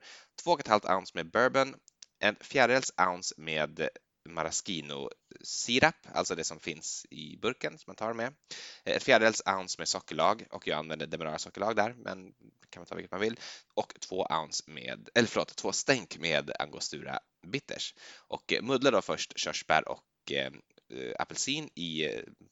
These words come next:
botten på din shaker. Häll på resten av sakerna, inklusive då citronen, och skaka med is och sen finsila till ett isfyllt glas. Garnera med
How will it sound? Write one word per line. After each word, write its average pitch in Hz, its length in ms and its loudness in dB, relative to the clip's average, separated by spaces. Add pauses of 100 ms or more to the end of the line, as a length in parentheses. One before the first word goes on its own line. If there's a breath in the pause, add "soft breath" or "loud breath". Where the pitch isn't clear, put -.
(240)
botten 80 280 -8
på 73 160 -10
din 71 280 -10
shaker. 170 480 -2 (520 loud breath)
Häll 113 100 -6
på 104 260 2
resten 107 600 2
av 110 200 4
sakerna, 131 500 -4 (120)
inklusive 101 440 -6
då 90 180 -4
citronen, 113 520 -4
och - 260 -8
skaka - 720 2
med 92 200 -4
is 113 340 -2
och - 140 -12
sen - 160 -8
finsila - 480 -6
till - 220 -10
ett - 160 -16
isfyllt - 600 -10
glas. 107 400 -2
Garnera 85 560 2
med 98 360 0